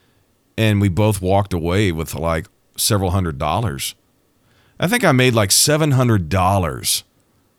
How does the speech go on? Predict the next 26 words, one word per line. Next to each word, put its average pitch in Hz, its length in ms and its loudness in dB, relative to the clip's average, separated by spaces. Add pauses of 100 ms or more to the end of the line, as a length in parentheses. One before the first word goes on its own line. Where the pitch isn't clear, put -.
(380)
I 110 100 2
made 123 180 4
two 131 160 0
C 120 180 0
Ds 101 240 0
off 107 160 0
the - 80 -8
first 113 300 -4
one. 117 80 -2
I 113 40 -2
think 104 160 -6
I - 120 -2
remember 101 340 0
making, 82 300 -4
counting 107 320 -4
seven 101 380 -2
hundred 98 260 -2
dollars. 82 480 -8 (200)
Goodness 110 320 -4
gracious. - 600 -12 (1120)
Off - 260 2
prank 147 440 0
phone 135 340 -6
calls, 87 340 -6
recording 120 540 -2
myself. 73 800 -6